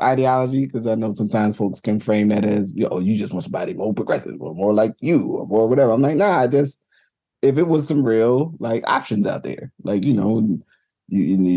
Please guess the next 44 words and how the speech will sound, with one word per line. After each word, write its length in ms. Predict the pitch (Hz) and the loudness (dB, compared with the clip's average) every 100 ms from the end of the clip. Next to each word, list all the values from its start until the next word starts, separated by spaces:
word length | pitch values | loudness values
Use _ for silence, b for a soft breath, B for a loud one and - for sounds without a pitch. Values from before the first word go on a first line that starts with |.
| 87 | 0
you 200 | 98 104 | 0 0
go 220 | 95 95 | 2 2
to 60 | 101 | 2
the 80 | 95 | 0
meetings 380 | 95 117 156 139 | 0 2 0 0
and 100 | 95 | 0
they 80 | |
be 80 | 101 | 0
like, 140 | 101 82 | 0 0
'Well, 120 | 131 | 0
you 100 | 190 | 2
know, 180 | 127 123 | 2 2
we, 180 | 147 | 0
we, 220 | 147 123 127 | 2 2 2
we're 180 | 131 | 2
here 200 | 131 127 | 4 4
on 140 | 131 120 | 4 2
this 160 | 123 123 | 2 0
issue 340 | 131 120 131 | 0 2 2
and 120 | 143 | 2
we, 220 | 107 120 123 | 2 0 0
we 200 | 107 120 | 0 2
like 220 | 117 117 | 2 0
to 60 | - | 2
organize 540 | 113 120 113 113 120 | 2 2 2 2 0
this 200 | 113 131 | -2 -2
way. 320 | - 113 120 | 0 2 2
This 120 | 113 117 | 2 0
is 40 | |
how 120 | 113 | 0
we 100 | 113 117 | 0 0
do 180 | 117 | 2
our 100 | 117 | 2
fundraising, 680 | 117 117 113 117 113 120 120 | 0 2 2 4 2 2 2
da, 160 | 107 110 | 2 0
da, 120 | 110 | -2
da.'" 280 | 113 117 B B B _ | -4 -4 B B B _
You 80 | - | 2
know, 260 | 151 147 - | 2 2 2
I, 300 | - - - | 2 2 2
I 20 | |
don't, 160 | 120 - | 2 2
I 120 | 107 | 0
think 340 | - 117 113 | 0 0 0